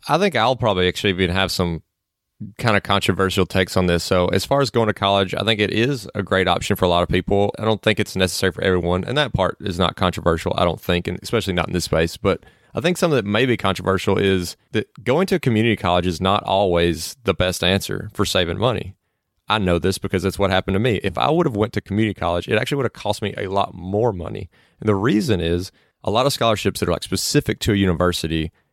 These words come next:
can only be given to incoming freshmen. They, you can't get them if you're transferring as a sophomore or junior. So that, and then on top of it, like, if you do what I did, which is coming in under a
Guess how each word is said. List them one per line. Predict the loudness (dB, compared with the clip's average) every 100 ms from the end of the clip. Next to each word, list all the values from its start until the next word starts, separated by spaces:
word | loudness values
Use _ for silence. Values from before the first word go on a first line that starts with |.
| _ -2
can | -2 0
only | 0 2 2 2
be | 0 -2
given | 2 0 2 -2 -2
to | -4
incoming | -2 -2 -2 -2 -2
freshmen. | 0 0 0 -6 -8 -6
They, | 0 0 0
you | -2 0
can't | 2 0 2
get | 0 0
them | 0 -2
if | -2
you're | -4
transferring | -2 2 2 2 -2 -2 -2
as | -4
a | -6
sophomore | -2 -2 0 -2 -4
or |
junior. | -2 -2 0 -4 -10 _ _ _ _
So | -6 2 4 4 2 -4 _ _ -4
that, | 0 2 0
and | 0
then | 0 0
on | -2
top | -2 -2 0
of | 0
it, | 0
like, | -2 -4
if | -6 -4
you |
do | 0 0
what | 0 0
I | 0 0
did, | -2 -4
which | -6 -10
is | -8
coming | -6 -4 -4
in | -4 -6 -8 -14 -10
under | -6 -4 -2
a | -4 -6